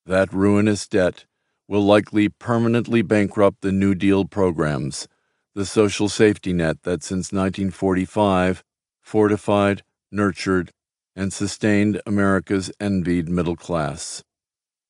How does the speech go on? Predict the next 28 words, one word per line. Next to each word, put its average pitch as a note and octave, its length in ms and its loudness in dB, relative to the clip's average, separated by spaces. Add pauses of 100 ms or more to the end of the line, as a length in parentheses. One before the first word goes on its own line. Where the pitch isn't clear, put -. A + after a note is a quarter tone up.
(180)
Government C3 420 0
officials G2 520 -2
have F#2 140 0
already G2 360 4
begun G2+ 420 0
liquidating F#2+ 600 0
the F#2+ 120 0
almost F#2+ 460 0
one F#2+ 260 -2
hundred-year G2 560 0
legacies F#2+ 640 2
of E2+ 100 -6
the F#2+ 80 -2
New G2+ 180 2
Deal, F2 480 0 (380)
New F#2+ 140 -2
Frontier, F#2+ 760 0 (460)
the E2+ 80 -14
Great F#2 260 -2
Society, G2 720 0 (480)
and G#2+ 140 -2
Obamacare G2+ 840 2 (480)
to - 120 -10
pay G#2+ 260 2
the G2+ 160 2
accumulated F#2+ 720 2
lockdown F2 600 0
debts. - 520 0